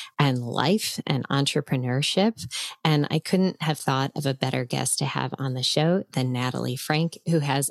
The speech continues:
a brand new book out called Gutsy, which I devoured in one evening and have dog-eared and have underlines. And I'm so, so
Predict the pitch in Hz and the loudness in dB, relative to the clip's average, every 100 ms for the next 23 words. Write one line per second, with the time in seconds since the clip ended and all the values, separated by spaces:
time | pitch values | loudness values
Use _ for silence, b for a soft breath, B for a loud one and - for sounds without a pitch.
0 | - 151 - 143 151 156 147 - 127 - | -2 -4 0 2 4 4 2 0 -2 0
1 | 131 127 - 139 135 127 - 143 120 - | -2 -2 -4 -2 -2 -4 -4 -2 0 0
2 | 165 175 190 B B - - 139 139 147 | 4 4 4 B B 0 2 2 2 2
3 | 127 143 131 127 131 131 - b b - | 0 0 0 0 0 -2 -4 b b 4
4 | 165 147 151 147 - 135 127 131 123 127 | 6 6 6 4 2 0 2 0 2 -2
5 | - 147 135 135 - 156 143 135 131 135 | 0 0 0 -4 2 2 2 0 0 0
6 | 135 - 135 131 127 - 175 151 139 135 | -2 -2 -2 -2 -4 0 2 4 4 2
7 | 135 131 131 135 - B B B 147 139 | 2 2 2 0 -4 B B B 2 2
8 | 135 - 147 143 143 147 127 | 2 4 4 4 2 0 0